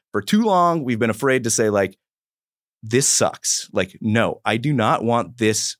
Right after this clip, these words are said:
technology or this use of technology in my life, in my workplace." And guess what? Everybody I know, everybody in this room feels the same way. So, h-, so what do we do about it?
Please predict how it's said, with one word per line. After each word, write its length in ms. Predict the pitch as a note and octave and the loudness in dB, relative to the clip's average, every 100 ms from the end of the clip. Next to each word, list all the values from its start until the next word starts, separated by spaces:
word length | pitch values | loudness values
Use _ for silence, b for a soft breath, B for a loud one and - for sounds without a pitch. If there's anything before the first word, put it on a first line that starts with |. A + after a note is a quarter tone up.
| _ | _
technology 600 | A#2 G#2+ G#2 F#2+ F2 G2 | -4 -2 0 0 0 -2
or 160 | G2 A2 | 0 0
this 180 | D3+ G#2+ | -2 -4
use 380 | G2+ D3 - | -2 0 0
of 100 | G2+ | -4
technology 680 | - F2 F2 E2 E2+ F2 F#2 - _ - | -4 -4 -2 -4 -4 -6 -8 -10 _ -4
in 120 | G#2+ | -2
my 140 | B2+ | 0
life, 400 | D3 G#2 F#2+ G2 - | 2 2 2 -2 -4
in 140 | A2 | -2
my 160 | A#2 G#2+ | 0 0
workplace." 760 | F#2+ F#2+ - G2 F2+ F2+ - - _ _ - | 0 -2 -2 -2 -2 -2 -6 -12 _ _ -4
And 300 | F#2+ F#2+ F#2+ | -2 -2 0
guess 260 | A#2 G#2+ | -2 -2
what? 300 | C3 A#2+ - _ _ _ | 0 0 -2 _ _ _
Everybody 380 | C3+ E3 D3+ D3 | -2 2 2 2
I 60 | C3+ | 2
know, 260 | G2 G2 | 2 2
everybody 300 | A2+ C3 C3+ | 0 0 -2
in 400 | B2 A#2+ C#3 D3+ | -2 -2 0 0
this 240 | C3 C#3+ A2+ | 0 -2 -2
room 320 | C3 A#2 F#2+ | 0 0 -2
feels 280 | B2 B2 A2+ | 0 -2 -2
the 80 | |
same 300 | - G#2+ G2+ | -2 -2 0
way. 300 | F#2+ F2 - - _ _ _ _ | 0 -2 -4 -12 _ _ _ _
So, 140 | - G#2+ | -4 -2
h-, 180 | - - | -4 -8
so 120 | - | -2
what 120 | A2+ A2 | 0 2
do 40 | |
we 100 | G2+ | 0
do 120 | E2+ | 0
about 280 | E2 D2+ - | -2 -4 -4
it? 100 | - | -8